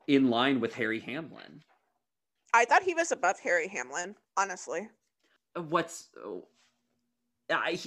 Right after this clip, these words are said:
Speaker 1: I think he probably was a little better than Harry Hamlin, but I think they
Speaker 2: Yeah.
Speaker 1: were fairly even, is what I
Speaker 2: I,
Speaker 1: was kinda more
Speaker 2: yeah.
Speaker 1: going for. I,
Speaker 2: Yeah.
Speaker 1: I liked Jerry's better, but they were very close to the same level.
Speaker 2: Yeah.
Speaker 1: Um, of course, the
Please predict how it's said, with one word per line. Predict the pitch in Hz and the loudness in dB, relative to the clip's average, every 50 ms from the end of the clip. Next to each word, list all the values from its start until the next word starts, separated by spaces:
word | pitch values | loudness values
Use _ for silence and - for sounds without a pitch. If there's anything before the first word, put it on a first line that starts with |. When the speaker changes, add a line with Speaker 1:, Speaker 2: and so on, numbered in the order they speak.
| - - | -2 2
Speaker 1:
I | 135 156 160 | 4 4 4
think | 151 - - 165 - | 4 2 0 -2 0
he | - 165 | 0 0
probably | 147 156 131 123 127 123 | 2 2 2 4 2 0
was | 110 101 107 - | 0 -2 -4 -6
a | 117 | -6
little | 117 113 113 | -6 -4 0
better | - 113 113 117 120 | 0 4 4 4 2
than | 113 117 113 | 2 -2 -8
Harry | 131 117 120 123 120 | -10 -10 -10 -10 -6
Hamlin, | 120 120 120 113 117 117 104 | -4 -4 -2 -2 -2 0 2
but | 127 117 | 2 2
I | 117 107 | 2 0
think | - - 135 127 - | -2 -4 -6 -4 -2
they | - 143 131 | 0 2 2
Speaker 2:
Yeah. | - - | 2 2
Speaker 1:
were | 104 - _ - | 0 -4 _ -20
fairly | - - - 139 131 131 123 110 110 101 - - | -10 -4 -2 0 0 0 -2 -4 -6 -10 -12 -16
even, | 101 92 85 - 76 - - - - _ | -18 -18 -18 -18 -20 -20 -20 -20 -18 _
is | - 120 - | -12 -12 -8
what | 110 120 113 107 | -4 -4 -2 0
I | 101 | 4
Speaker 2:
I, | - 175 | 4 4
Speaker 1:
was | 190 180 | 4 4
kinda | - - 120 107 101 | 2 2 2 2 2
more | - - 82 | 0 0 -2
Speaker 2:
yeah. | |
Speaker 1:
going | 107 101 85 76 - - | -4 -6 -8 -10 -16 -20
for. | _ - - 50 - _ _ - - - _ _ - - | _ -20 -20 -20 -20 _ _ -20 -20 -20 _ _ -6 -2
I, | 123 120 | 0 2
Speaker 2:
Yeah. | - - - - - - _ _ - | 2 2 0 -2 -8 -10 _ _ -2
Speaker 1:
I | - 151 147 | 2 2 4
liked | 139 131 139 131 127 - - - | 4 4 2 0 0 -2 -6 -2
Jerry's | - 139 123 120 120 120 - | -2 0 0 0 -2 -4 -6
better, | - 117 107 98 101 98 95 98 95 _ _ _ | -6 -6 -6 -4 -6 -8 -10 -12 -16 _ _ _
but | - 117 107 | -6 -6 -6
they | - 113 | -6 -8
were | 101 95 107 101 | -8 -6 -8 -10
very | 92 95 - 110 104 98 95 | -10 -10 -10 -10 -10 -10 -12
close | - - - 98 92 - - | -12 -12 -12 -12 -12 -12 -16
to | - 98 | -16 -16
the | 95 95 | -16 -16
same | - - 92 90 98 | -14 -16 -16 -16 -16
level. | 98 - - - - - - - - _ _ _ _ | -18 -18 -18 -20 -20 -20 -20 -20 -20 _ _ _ _
Speaker 2:
Yeah. | - 196 190 - - - - | -6 -2 -2 -2 -2 -2 -2
Speaker 1:
Um, | 135 139 135 123 113 113 123 _ _ _ _ _ _ _ _ _ _ _ - _ _ _ _ _ _ _ _ _ _ - | 0 0 0 0 -2 -6 -12 _ _ _ _ _ _ _ _ _ _ _ -20 _ _ _ _ _ _ _ _ _ _ 0
of | 156 147 147 | 0 0 0
course, | - - 170 165 156 139 - - | -4 -2 0 0 0 0 -2 -6
the | 117 123 117 113 110 110 117 | -4 -2 -2 -2 -2 -4 -8